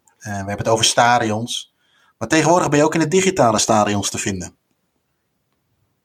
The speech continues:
Ik doelde eigenlijk op jouw, eh, ik keek bijvoorbeeld even op jouw LinkedIn profiel en daar stond bij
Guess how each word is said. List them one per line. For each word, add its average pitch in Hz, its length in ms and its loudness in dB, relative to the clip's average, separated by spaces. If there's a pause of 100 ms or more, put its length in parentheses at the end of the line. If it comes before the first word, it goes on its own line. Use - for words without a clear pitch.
(380)
Ik 110 200 -8
doelde 143 220 2
eigenlijk 143 440 2
op 135 160 4
jouw, 127 320 4
eh, 117 400 4
ik 127 80 -4
keek 160 140 0
bijvoorbeeld 160 420 -2
even 135 140 -2
op - 60 -6
jouw 120 120 0
LinkedIn 131 320 0
profiel 135 380 -4
en 131 60 -2
daar 120 80 -2
stond 127 260 -6
bij 110 420 -4